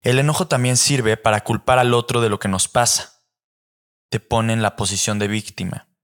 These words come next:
"Soy víctima de las circunstancias, es su culpa y por ende me enojo". Al final, la rabia, la irritabilidad y la agresividad propia o ajena son un grito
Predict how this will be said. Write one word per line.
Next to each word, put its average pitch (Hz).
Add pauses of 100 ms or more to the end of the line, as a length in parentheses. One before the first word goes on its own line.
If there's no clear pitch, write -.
(400)
"Soy 117
víctima 185
de 165
las 123
circunstancias, -
es 165
su 151
culpa 107
y 113
por 117
ende 175
me 160
enojo". - (1300)
Al 151
final, 190 (640)
la 113
rabia, 110 (400)
la 113
irritabilidad 104
y 107
la 104
agresividad 107
propia 107
o 104
ajena 110 (400)
son 147
un 143
grito 123